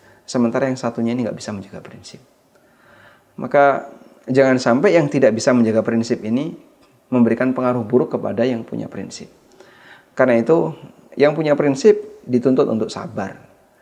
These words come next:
Namanya orang memegang komitmen, pasti akan adalah orang yang berkom-, yang berkomentar.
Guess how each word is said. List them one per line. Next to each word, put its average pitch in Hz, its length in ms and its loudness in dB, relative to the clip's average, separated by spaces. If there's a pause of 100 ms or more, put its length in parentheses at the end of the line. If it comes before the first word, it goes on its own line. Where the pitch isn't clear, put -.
(340)
Namanya 110 400 0
orang 127 240 4
memegang 113 360 -2
komitmen, 120 440 -2
pasti 113 240 -6
akan 104 320 -8
adalah 107 320 -2
orang 104 240 -6
yang 101 160 -10
berkom-, 107 320 -6 (160)
yang 107 160 -2
berkomentar. 101 640 -8